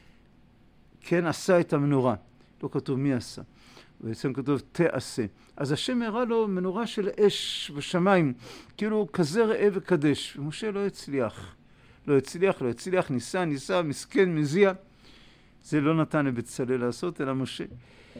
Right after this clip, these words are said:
לפי הדרך האחת המקובלת במדרש, את זה בצלאל לא עשה. טוב, אז אחר כך אומר הקדוש ברוך הוא למשה, "זרוק אותה לאור והיא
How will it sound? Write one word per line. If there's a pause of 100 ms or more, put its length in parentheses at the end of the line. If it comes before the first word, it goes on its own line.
(560)
לפי
הדרך
האחת
המקובלת
במדרש,
את
זה
בצלאל
לא
עשה. (680)
טוב, (400)
אז
אחר
כך
אומר
הקדוש
ברוך
הוא
למשה, (320)
"זרוק
אותה
לאור
והיא